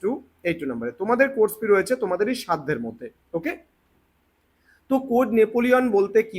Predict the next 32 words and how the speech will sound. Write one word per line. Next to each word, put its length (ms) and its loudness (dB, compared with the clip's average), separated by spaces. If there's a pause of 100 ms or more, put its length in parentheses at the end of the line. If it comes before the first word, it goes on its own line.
বোঝো, 260 4 (640)
এই 160 4
প্রশ্নটা 420 0 (100)
এবার 220 2
পরীক্ষার 360 -2
জন্য 120 -2 (120)
কিন্তু 200 -6 (160)
তোমাদের 340 -2
ফিফথ 200 -6 (100)
সেমিস্টারে 460 -6
কিন্তু 200 -6 (240)
very, 280 2
very 160 2 (100)
important, 500 -10
ওকে? 160 0 (760)
তো 60 0 (240)
what 220 10 (100)
is 60 -2 (140)
meant 280 0
by 120 10 (500)
কোড 180 6 (100)
নেপোলিয়ন? 420 -4 (600)
কোড 160 4 (120)
নেপোলিয়ন 400 2 (160)
কাকে 220 4 (100)
বলে 220 2
বা 140 2
কোড 140 6 (100)
নেপোলিয়ন 340 -2 (100)
বলতে 160 -2 (120)
কি 140 -12
বোঝো? 220 -12